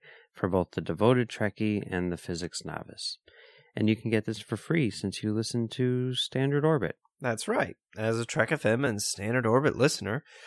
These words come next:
Speaker 2: you can get a free audiobook of your choice along with a thirty-day trial just to see how great Audible is. So give it a try today, catch up on all this classic Star Trek books you've yet to read,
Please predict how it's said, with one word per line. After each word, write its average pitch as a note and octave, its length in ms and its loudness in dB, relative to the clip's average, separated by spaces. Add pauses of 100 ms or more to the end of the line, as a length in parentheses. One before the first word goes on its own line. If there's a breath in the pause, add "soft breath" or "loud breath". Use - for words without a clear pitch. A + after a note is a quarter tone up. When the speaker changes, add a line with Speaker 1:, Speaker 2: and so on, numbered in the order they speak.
(140 loud breath)
Speaker 2:
you B2 160 6
can A2+ 100 2
get A2+ 80 6
a A#2+ 60 0
free C3 320 4
audiobook A#2+ 520 6
of F2+ 120 -8
your G#2+ 140 4
choice A2 380 2
along G2+ 240 0
with G2+ 140 -6
a F2+ 60 -10
thirty-day G2+ 480 -2
trial A2+ 360 4
just - 220 -4
to - 60 -4
see - 140 2
how A#2 100 8
great A#2+ 240 4
Audible B2 360 4
is. - 280 -12 (340 soft breath)
So - 180 2
give A2+ 200 6
it A2 40 4
a A2 60 6
try G#2+ 240 6
today, G#2+ 320 2
catch - 320 -2
up G2+ 100 -2
on G2 80 -2
all G2 80 -2
this - 140 -8
classic - 440 -2
Star G#2+ 200 2
Trek - 240 -4
books G#2+ 240 -2
you've G#2+ 100 -2
yet G#2+ 140 2
to G#2+ 100 -4
read, C3+ 360 -2